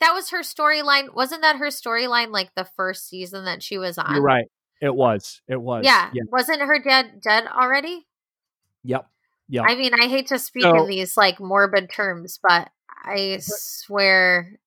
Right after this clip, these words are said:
Speaker 1: that that was what was happening. Yeah.
Speaker 2: So, so she basically says that she abandoned,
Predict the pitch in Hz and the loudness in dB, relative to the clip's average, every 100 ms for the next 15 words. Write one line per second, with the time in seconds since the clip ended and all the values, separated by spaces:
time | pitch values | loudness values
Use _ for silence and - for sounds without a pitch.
0 | _ 180 170 - - 175 - 180 180 175 | _ -4 -2 -2 -4 -4 -2 -6 -10 -10
1 | - - - - - - 247 262 - - | -10 -6 -6 -6 -12 -18 -20 _ -10 -10
2 | - _ _ _ 277 - - 277 220 285 | -12 _ _ _ -6 -6 -4 -2 2 2
3 | 240 277 262 254 247 226 180 208 202 160 | 4 2 2 0 2 2 6 4 4 2
4 | 160 - - 175 170 170 - _ _ _ | -2 -2 -2 0 0 -2 -8 _ _ _
5 | _ _ 175 143 151 175 226 247 262 254 | _ _ -6 0 4 6 4 2 2 0
6 | 233 | -2